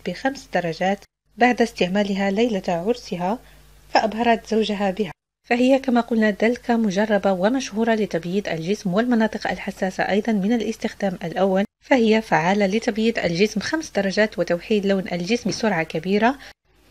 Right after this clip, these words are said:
مكوناتها سهلة جدا وموجودة بكل بيت،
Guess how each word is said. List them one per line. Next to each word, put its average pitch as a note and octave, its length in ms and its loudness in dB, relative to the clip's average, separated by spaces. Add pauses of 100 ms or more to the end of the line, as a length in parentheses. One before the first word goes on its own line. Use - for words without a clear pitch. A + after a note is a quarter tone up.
مكوناتها C4 640 4
سهلة G#3+ 480 2
جدا G#3+ 420 0
وموجودة G#3+ 640 0
بكل F3+ 540 0
بيت، G3 360 2